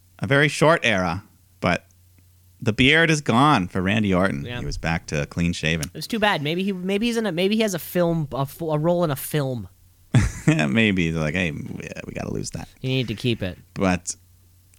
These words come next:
Speaker 1: uh, you had The Miz at ringside. Well, he was on commentary at first, but then he kinda wheeled his way over in his wheelchair to ringside. Um,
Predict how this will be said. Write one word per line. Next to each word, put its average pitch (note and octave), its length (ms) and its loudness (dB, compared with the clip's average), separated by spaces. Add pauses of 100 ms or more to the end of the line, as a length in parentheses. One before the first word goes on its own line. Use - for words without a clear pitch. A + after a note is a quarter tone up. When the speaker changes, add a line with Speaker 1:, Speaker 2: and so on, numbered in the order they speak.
Speaker 1:
uh, F2+ 380 -2
you F#2+ 120 0
had F#2 200 0
The F2+ 80 0
Miz D#3+ 480 6
at A2 160 2
ringside. C3+ 720 2
Well, G#2+ 100 0
he G#2+ 100 2
was G#2 100 0
on G#2 160 4
commentary A2 640 2
at - 80 -6
first, A2 320 2
but G2 80 -10
then F#2+ 120 2
he F#2+ 80 2
kinda F2+ 280 2
wheeled G2 320 2
his F#2+ 180 -2
way F#2+ 180 0
over F2+ 460 0
in D#2 100 -4
his E2 140 -6
wheelchair F2+ 380 0
to D#2+ 80 -2
ringside. E2+ 640 -2 (500)
Um, G#1+ 520 -8